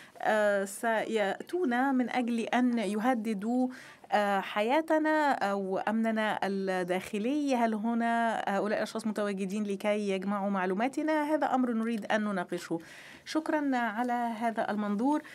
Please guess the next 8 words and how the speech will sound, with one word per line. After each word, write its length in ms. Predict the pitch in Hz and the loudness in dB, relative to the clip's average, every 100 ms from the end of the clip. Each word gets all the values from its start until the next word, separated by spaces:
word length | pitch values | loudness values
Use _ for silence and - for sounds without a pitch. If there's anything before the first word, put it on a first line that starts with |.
| - | -20
سأخذ 680 | - - 247 254 254 208 214 | -12 -4 -4 -2 -4 -2 -2
سؤالًا 760 | 214 202 - 214 220 262 247 - | -4 -6 -4 -4 -2 -2 -2 -2
أخيرًا 380 | 208 262 269 254 | -6 -2 0 0
قبل 200 | 247 226 | -2 -2
أن 140 | - 220 | -2 -2
نعود 540 | 214 208 208 208 208 - - | -2 -4 -4 -4 -4 -8 -6
إلى 340 | 214 208 220 226 - - - - - 139 | -4 -2 -4 -6 -16 -20 -20 -20 -10 -6
ال-، 480 | 202 196 190 185 | -4 -2 -4 -6